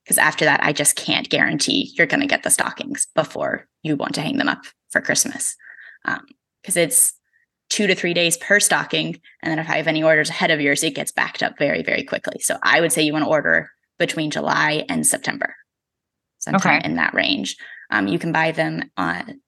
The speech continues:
Speaker 1: my website's w w w dot engineered artistry dot art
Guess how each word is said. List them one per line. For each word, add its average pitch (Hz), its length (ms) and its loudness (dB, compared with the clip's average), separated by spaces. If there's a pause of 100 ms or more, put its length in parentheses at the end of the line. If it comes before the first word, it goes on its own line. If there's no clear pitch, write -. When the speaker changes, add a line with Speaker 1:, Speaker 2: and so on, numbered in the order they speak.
(140)
Speaker 1:
my 170 140 4
website's 165 380 2
w 190 200 2
w 180 240 0
w 175 400 -2
dot 175 280 0
engineered 190 380 0
artistry 175 480 0
dot - 220 -2 (160)
art - 400 2